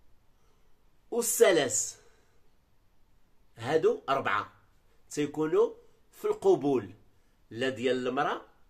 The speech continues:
ولا ديال الرجل، وغادي نفصلوهم.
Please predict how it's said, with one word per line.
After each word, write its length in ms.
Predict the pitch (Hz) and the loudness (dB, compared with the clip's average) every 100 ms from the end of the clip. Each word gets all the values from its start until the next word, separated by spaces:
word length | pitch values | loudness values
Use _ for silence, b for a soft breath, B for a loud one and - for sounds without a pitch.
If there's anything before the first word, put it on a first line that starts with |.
| _ 101 | _ -10
ولا 240 | 117 160 | -4 -2
ديال 220 | 185 196 | 2 2
الرجل، 380 | 165 160 110 90 - _ _ _ _ _ - _ | 2 0 -2 -12 -18 _ _ _ _ _ -20 _
وغادي 200 | 139 190 | 0 0
نفصلوهم. 580 | 247 - 175 165 104 | 0 -4 -2 -2 -2